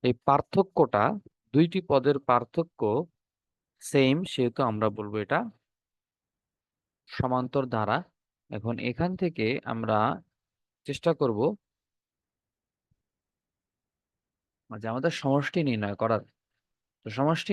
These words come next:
নির্ণয় করতে গেলে তার আগে আমাদেরকে যেটা জানতে হবে, সমান্তর ধারার সাধারণ পদ বা এনতম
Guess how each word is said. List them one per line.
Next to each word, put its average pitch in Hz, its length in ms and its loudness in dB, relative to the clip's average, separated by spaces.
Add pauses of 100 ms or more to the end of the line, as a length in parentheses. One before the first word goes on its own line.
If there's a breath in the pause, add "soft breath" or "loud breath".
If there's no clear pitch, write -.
নির্ণয় 139 320 2
করতে 143 200 -2 (100)
গেলে 139 160 0 (140)
তার 120 140 4 (180)
আগে 135 160 -2 (100)
আমাদেরকে 113 400 -6 (100)
যেটা 107 180 -4 (100)
জানতে 113 340 0
হবে, 101 180 0 (180)
সমান্তর 139 460 0 (100)
ধারার 123 280 4 (180)
সাধারণ 123 380 0 (140)
পদ 113 160 2 (120)
বা 113 60 0 (160)
এনতম 123 300 -2